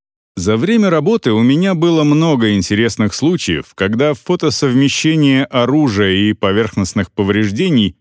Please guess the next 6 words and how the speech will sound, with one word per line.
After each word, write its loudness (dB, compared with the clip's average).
оказывало 0
решающее -2
влияние 2
на 2
ход -4
расследования. -6